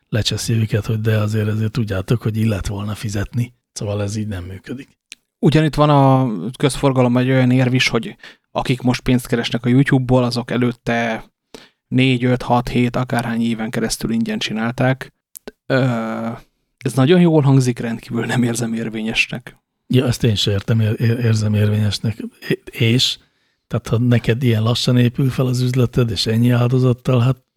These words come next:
Speaker 1: magadra vess. Ez nem, tehát ez nem egy törvény, hogy csak azok lehetnek sikeresek, akik sok éven át előtte nem voltak, vagy szóval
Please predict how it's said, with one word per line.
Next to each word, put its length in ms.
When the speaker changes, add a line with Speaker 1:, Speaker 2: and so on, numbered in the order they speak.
Speaker 1:
magadra 480
vess. 360
Ez 180
nem, 200
tehát 180
ez 100
nem 160
egy 100
törvény, 420
hogy 160
csak 220
azok 440
lehetnek 420
sikeresek, 640
akik 300
sok 300
éven 280
át 360
előtte 600
nem 200
voltak, 320
vagy 160
szóval 440